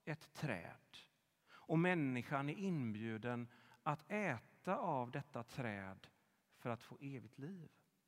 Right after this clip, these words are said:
Låt oss smaka på den bilden. Vi tar ett äpple som växer i vår trädgård. Vi tar en tugga.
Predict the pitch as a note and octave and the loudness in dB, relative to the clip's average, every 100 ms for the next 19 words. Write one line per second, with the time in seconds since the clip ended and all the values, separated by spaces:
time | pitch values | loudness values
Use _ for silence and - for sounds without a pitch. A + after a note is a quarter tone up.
0 | _ _ _ _ - - _ _ _ _ | _ _ _ _ -20 -20 _ _ _ _
1 | _ - F#3 G3 - A3+ F#3 - C3 D#3 | _ -4 0 -2 0 2 2 2 -2 0
2 | A2 G#2 G#2+ F#2 F#2+ A2+ C3 - - _ | -2 -2 -4 -6 -10 -10 -12 -16 -20 _
3 | _ _ _ _ _ _ _ _ _ - | _ _ _ _ _ _ _ _ _ -20
4 | - - C#3+ D#3 A#2+ A#2 D#3+ D3+ - G#2+ | -12 -2 0 6 6 6 -2 -6 -2 2
5 | B2+ C3 A#2+ A#2 B2+ - - C3+ A#2+ G#2 | 2 2 -2 -2 -4 -8 -10 -8 -6 -8
6 | G2 - D3 B2 A#2+ C3+ D#3+ D#3 - - | -10 -2 0 0 -2 -2 -2 -6 -16 -20
7 | _ _ _ - _ - - C#3 A#2+ A#2+ | _ _ _ -20 _ -8 0 4 4 4
8 | A#2+ D3+ C3 G2+ A#2 B2+ | 0 -2 -2 0 0 0